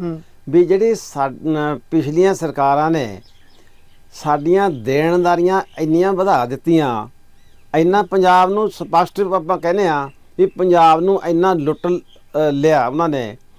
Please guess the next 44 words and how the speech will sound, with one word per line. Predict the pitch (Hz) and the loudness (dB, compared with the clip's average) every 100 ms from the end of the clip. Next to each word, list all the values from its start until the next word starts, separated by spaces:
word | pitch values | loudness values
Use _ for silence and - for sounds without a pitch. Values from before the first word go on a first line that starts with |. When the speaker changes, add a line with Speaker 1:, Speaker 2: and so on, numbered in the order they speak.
| - - | -20 -2
Speaker 2:
ਕਿ | 190 190 | 2 4
ਜਿਹੜੀਆਂ | 190 220 226 220 208 | 4 2 0 0 -2
ਲੁ-, | 151 139 143 - | -4 -4 -6 -2
ਕਰਜ਼ੇ | 170 160 135 180 | 0 2 2 0
ਦੀਆਂ | 196 196 | 2 -2
ਪੰਡਾਂ | - 165 160 175 165 151 - - 147 | 0 0 2 0 0 -6 -16 -12 -6
ਬੜੀਆਂ | 151 180 | 0 0
ਭਾਰੀ | 170 208 165 160 | 0 -2 0 -2
ਸਾਡੇ | 160 160 | -2 -2
ਸਿਰ, | 156 156 147 | -2 -2 -2
ਪੰਜਾਬ | 139 156 156 151 139 | -2 0 2 2 2
ਸਰਕਾਰ | 147 143 147 | -2 0 0
ਦੇ | 143 | 0
ਉੱਤੇ | 127 156 | -4 -4
ਪਈਆਂ | 120 147 143 | -4 -4 -2
ਨੇ, | 139 131 - - - - | -4 -6 -10 -20 -20 -6
ਉਹਨਾਂ | 185 220 | 0 0
ਦੀਆਂ | 240 262 - - | 2 0 -2 -2
ਕਿਸ਼ਤਾਂ | 208 - 233 233 | -4 -2 -2 2
ਦੇਣ | 233 233 | 2 2
ਦੇ | 226 226 | 4 4
ਵਿੱਚ | 220 - | 2 0
ਉਹ, | 226 233 | 2 4
ਉਹ | 160 190 | 2 -4
ਸਾਡੀ | 143 185 185 | -2 -2 0
ਸਰਕਾਰ | 180 175 180 | -2 0 0
ਇਹ | 196 | 2
ਉਲਝੀ | 190 165 226 | 0 2 2
ਹੋਈ | 185 180 | 2 2
ਹੈ। | 175 156 - - - - | 0 -2 -14 -20 -20 -4
ਭਾਵੇਂ | 180 151 196 226 233 196 - - - - - | -2 0 2 2 0 -2 -10 -20 -20 -10 -2
ਇਹ | 196 180 214 214 | 0 2 4 2
ਕਿਸੇ | 180 202 185 240 | 0 0 4 4
ਹੱਦ | 180 | 2
ਤੱਕ | - 190 196 185 170 160 - - - - - | -2 -4 0 0 0 -4 -16 -20 -20 -20 -14
ਦੂਜੀਆਂ | 113 165 143 190 226 | 0 0 2 4 2
ਸਰਕਾਰਾਂ | 202 180 180 180 185 | 2 -2 0 2 2
ਨੂੰ | 185 180 | 2 0
ਮੈਂ | 180 | 0
ਇਹਨਾਂ | 190 208 | 0 0
ਨੂੰ | 202 | -2
ਚੰਗਾ | 175 151 185 | -2 2 2
ਸਮਝਦਾ | 131 151 208 226 190 | 2 -2 0 0 2
ਵੀ | 185 | 4